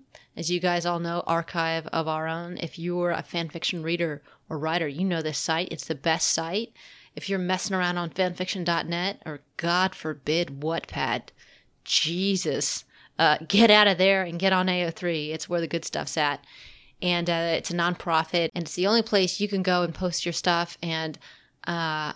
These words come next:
feel safe that your stuff's not gonna be randomly deleted one day, uh, 'cause somebody wakes up and freaks out about, um, explicit work or something like that. But anyway, A O three is where the best stuff is. Uh, so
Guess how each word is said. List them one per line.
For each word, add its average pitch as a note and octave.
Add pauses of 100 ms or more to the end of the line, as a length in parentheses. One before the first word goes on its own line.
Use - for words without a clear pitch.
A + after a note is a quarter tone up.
(120)
feel C4+
safe F#3+
that C#3
your E3+
stuff's F#3
not F#3
gonna F3
be E3+
randomly E3+
deleted E3
one D#3+
day, D#3 (500)
uh, D#3+
'cause E3
somebody F#3
wakes F3
up F3
and D#3 (320)
freaks -
out E3+
about, E3
um, D#3+ (840)
explicit -
work E3
or D3 (100)
something E3
like D#3
that. C#3
But G3+
anyway, B3
A A3
O G#3+
three G3
is F3+
where F#3
the F3
best F3
stuff E3+
is. E3+ (200)
Uh, D#3+
so D3+